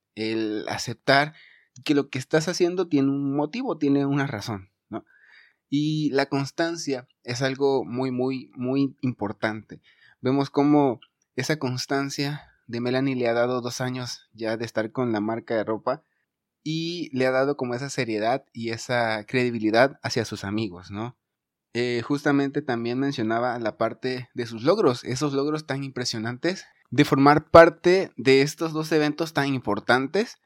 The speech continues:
como lo es el Hello Festival y el del Tec de Monterrey, ¿no? Todos esos in-, eventos tan importantes a nivel de México. Y creo que es ahí cuando ya empiezas a ver tú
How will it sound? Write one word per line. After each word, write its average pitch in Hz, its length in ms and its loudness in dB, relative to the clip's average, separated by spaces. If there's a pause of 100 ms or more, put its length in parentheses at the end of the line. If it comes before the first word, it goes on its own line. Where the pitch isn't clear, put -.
(360)
como 131 240 2
lo 120 200 4
es 151 440 2 (840)
el 113 500 -2
Hello 135 260 4
Festival 180 680 -2 (440)
y 120 120 -4
el 117 120 -4
del 107 160 -4
Tec 120 160 -6
de 135 80 -6
Monterrey, 98 540 -8
¿no? 127 280 -8
Todos 139 220 0
esos 151 340 -10
in-, 117 400 -10
eventos 120 520 0 (380)
tan 131 180 -6
importantes 143 720 -2
a 127 60 -2
nivel 110 400 -2 (420)
de 113 100 2
México. 143 600 0 (680)
Y 139 420 4
creo 147 200 4
que 165 200 0
es 160 120 -4
ahí 151 280 0
cuando 156 220 -2
ya 131 120 -2
empiezas 139 360 -6
a 123 60 -2
ver 120 160 -4
tú 139 240 -2